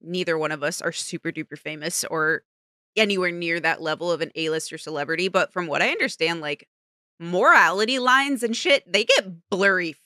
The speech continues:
fast once you get to, like, that peak of fame. You know what I mean? So, like, I could see if the dude was approached and the Illuminati was kinda just like, "Yo,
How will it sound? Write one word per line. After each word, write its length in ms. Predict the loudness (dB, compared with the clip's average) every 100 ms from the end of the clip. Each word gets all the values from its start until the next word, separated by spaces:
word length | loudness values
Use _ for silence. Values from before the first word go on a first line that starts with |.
| _ _
fast 640 | 2 2 2 -2 -8 -14 -10
once 340 | -2 -2 -2 -4
you 240 | -6 -4
get 300 | -2 -2 -2 -6
to, 100 | -4
like, 500 | -2 -2 -4 -12 -20 _ _ _ -6
that 340 | 2 2 2
peak 280 | -2 -10 -6
of 100 | -8
fame. 340 | -4 -8 -8 -8
You 100 | -4
know 120 | -2
what 120 | -2
I 100 | -4
mean? 340 | -6 -8 -8 -10 _ _ _
So, 180 | -4 2
like, 320 | 4 2 0 _ _ _ _ _ _ _
I 100 | 4
could 200 | 4 0
see 220 | 0 0
if 120 | 0 0
the 100 | 0
dude 220 | 2 2
was 160 | 0
approached 520 | 0 -2 0 0 -2 0
and 440 | 0 0 -4 -10 -2
the 80 | 0
Illuminati 640 | 0 0 2 2 2 0
was 140 | -6
kinda 320 | -2 -2 -2 -4
just 260 | -4 -6 -4
like, 380 | -2 -2 -4 _ _ _ -2
"Yo, 360 | 2 2 0